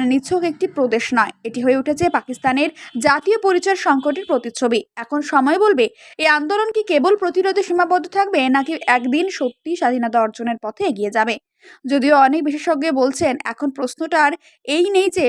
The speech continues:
বেলুচিস্তান স্বাধীন হবে কি না হবে, এখন প্রশ্নটা হলো কবে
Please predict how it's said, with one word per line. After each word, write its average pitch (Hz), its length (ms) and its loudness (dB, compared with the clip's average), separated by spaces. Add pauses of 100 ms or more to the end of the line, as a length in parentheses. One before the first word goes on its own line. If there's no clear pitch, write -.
বেলুচিস্তান 262 480 -2 (120)
স্বাধীন 247 380 -2
হবে 311 260 0
কি 349 140 0
না 226 80 -2 (400)
হবে, 202 200 -4 (380)
এখন 233 280 -2
প্রশ্নটা 277 420 0
হলো 285 160 0 (160)
কবে 262 240 0